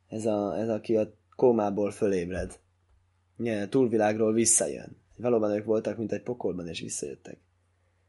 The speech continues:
Érdekes dolog. Bné Simain le mispecha iszam.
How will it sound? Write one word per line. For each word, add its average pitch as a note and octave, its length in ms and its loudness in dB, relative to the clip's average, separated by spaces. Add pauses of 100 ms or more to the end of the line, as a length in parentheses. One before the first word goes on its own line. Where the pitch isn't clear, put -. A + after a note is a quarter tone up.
(240)
Érdekes A#2 600 -2
dolog. F#2 380 -6 (1800)
Bné C#3+ 400 10
Simain C3+ 500 6
le B2 80 6
mispecha B2 520 2
iszam. G#2 540 -2